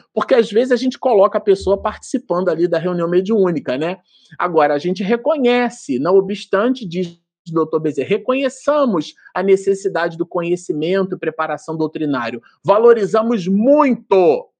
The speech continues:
Isso aqui eu queria deixar por final. Isso é o doutor Bezerra de Ma-, de Menezes falando. Valorizamos muito.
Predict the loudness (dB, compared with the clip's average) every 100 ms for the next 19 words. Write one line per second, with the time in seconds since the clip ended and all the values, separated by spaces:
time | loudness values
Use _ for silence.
0 | _ _ _ _ -20 -10 -8 -2 0 2
1 | 0 0 -2 -4 -6 -6 -10 -8 -6 -6
2 | -8 -12 -12 -8 -4 -4 -4 -4 -2 -2
3 | -2 -4 -4 -6 -8 -8 _ -20 -18 -12
4 | -6 -4 -2 -4 -4 -6 -4 -4 -6 -12
5 | -18 -20 -4 0 2 2 0 0 0 0
6 | -2 -2 0 2 2 0 0 -2